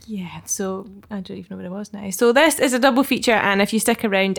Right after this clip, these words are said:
after the first showcase, there will be a deep dive into the forthcoming sci-fi epic Starfield. Um, the officially named Starfield Direct. How did they get away with that with Nintendo? Mm.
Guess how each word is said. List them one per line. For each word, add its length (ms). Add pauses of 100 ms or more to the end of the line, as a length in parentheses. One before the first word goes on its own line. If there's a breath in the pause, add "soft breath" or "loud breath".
after 340
the 80
first 280
showcase, 460
there 120
will 100
be 160
a 100
deep 280
dive 400
into 240
the 80
forthcoming 720
sci-fi 600
epic 420
Starfield. 680 (640 loud breath)
Um, 360
the 120
officially 500
named 440
Starfield 560
Direct. 640 (460)
How 100
did 140
they 80
get 140
away 120
with 160
that 240
with 160
Nintendo? 540 (2000)
Mm. 280